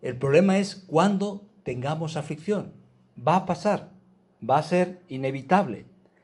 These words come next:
Hay tiempos de frustración, de fracaso y de fatiga. Va a suceder, es parte de la vida normal,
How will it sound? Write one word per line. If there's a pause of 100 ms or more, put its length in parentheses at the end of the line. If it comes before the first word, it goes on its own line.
(220)
Hay
tiempos
de
frustración,
de
fracaso
y
de
fatiga. (680)
Va
a
suceder, (320)
es
parte
de
la
vida
normal,